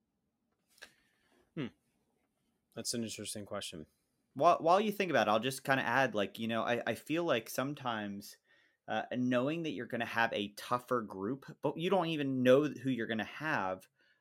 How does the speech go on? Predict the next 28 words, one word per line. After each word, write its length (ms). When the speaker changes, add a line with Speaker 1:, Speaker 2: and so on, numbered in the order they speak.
Speaker 2:
I 100
feel 180
like 140
sometimes 880
it's 200
that 160
analysis 580
paralysis. 1120
And 440
in 120
the 100
past, 480
I 80
found 260
myself 560
hesitating 800
to 60
start 440
to 80
see, 420
you 140
know, 360
how 680
treacherous 640
are 220
the 120
seas, 680
um, 460